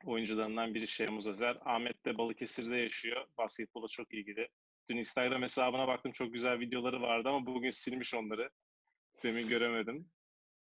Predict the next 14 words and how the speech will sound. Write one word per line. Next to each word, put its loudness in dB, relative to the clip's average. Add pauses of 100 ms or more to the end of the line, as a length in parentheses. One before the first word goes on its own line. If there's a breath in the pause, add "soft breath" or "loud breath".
(240)
Ee, 0
güzel 4
de 4
bir 6
eşleşme 0
oldu. -2 (220)
Bandırma-, 0
Bandırma'yı -2
da -4
destekliyor. -2 (840)
Öncelikle 2
Ahmet'e 2
sorayım -2
Şehmuz. -6